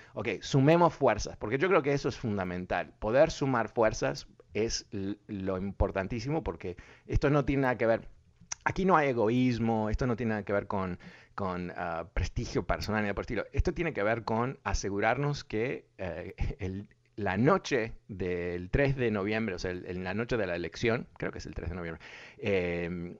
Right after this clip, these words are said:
eh, estemos felices, ¿no? Que primero, eh, nos esforzamos completamente, pusimos todo, eh, nuestro esfuerzo para lograrlo,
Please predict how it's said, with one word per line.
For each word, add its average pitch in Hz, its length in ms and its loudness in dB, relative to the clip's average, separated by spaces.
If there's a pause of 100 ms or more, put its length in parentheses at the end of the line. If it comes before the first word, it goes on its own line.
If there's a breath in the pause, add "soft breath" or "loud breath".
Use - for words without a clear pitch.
(120)
eh, 87 340 -4
estemos 135 340 4 (120)
felices, - 640 2
¿no? 131 340 -4
Que 98 440 -4
primero, 131 460 0
eh, 101 120 -6
nos 98 180 -6
esforzamos 131 540 0
completamente, 110 840 -2 (100)
pusimos 123 640 -2
todo, 139 480 6 (100)
eh, 87 280 -4
nuestro 101 340 -4
esfuerzo 117 720 -2
para 92 260 0
lograrlo, 101 600 -2